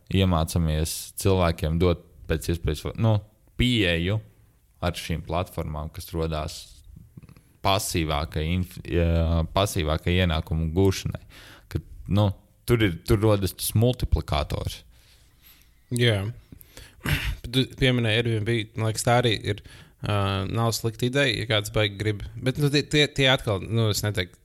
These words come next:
Speaker 2: nu, tie var būt pasīvi ienākumi īstenībā.
Speaker 1: Mhm.
Speaker 2: Ā, kur, nu, tev jau nav obligāti jābūt, jā-, nu, jāpieder dzīvoklim. Vienkārši ieies S A, apskaties, kāds normāls dzīvoklis normālā lokācijā, kāds, kurš mēģina viņu izīrēt,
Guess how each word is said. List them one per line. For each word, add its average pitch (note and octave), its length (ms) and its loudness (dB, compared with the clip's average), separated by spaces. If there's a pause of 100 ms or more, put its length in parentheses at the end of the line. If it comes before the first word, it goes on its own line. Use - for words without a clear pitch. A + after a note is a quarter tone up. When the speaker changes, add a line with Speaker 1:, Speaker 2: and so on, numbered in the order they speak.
Speaker 2:
nu, B2+ 120 -4
tie D#3 160 4
var D3 180 4
būt G2+ 160 -10
pasīvi F#2 320 -4
ienākumi - 360 -6
īstenībā. - 360 -8
Speaker 1:
Mhm. A2 260 4 (200)
Speaker 2:
Ā, G2+ 160 0 (400)
kur, A2+ 300 2
nu, B2 140 -2
tev C#3 180 6
jau B2+ 60 6
nav B2+ 180 4
obligāti A#2 280 4
jābūt, G2+ 260 -2
jā-, A2 240 0
nu, A#2 200 -2
jāpieder G#2+ 400 0
dzīvoklim. G#2+ 520 -2 (320)
Vienkārši G#2+ 380 0
ieies A2+ 260 2
S B2 200 0
A, E3 160 4
apskaties, A2 500 -2 (140)
kāds G2 260 -4
normāls A#2 340 0
dzīvoklis G#2+ 360 -2
normālā A2+ 320 0
lokācijā, A#2 540 -2
kāds, A2+ 220 -4
kurš - 160 -12
mēģina G#2+ 320 -2
viņu F2+ 160 -6
izīrēt, C#3 420 -2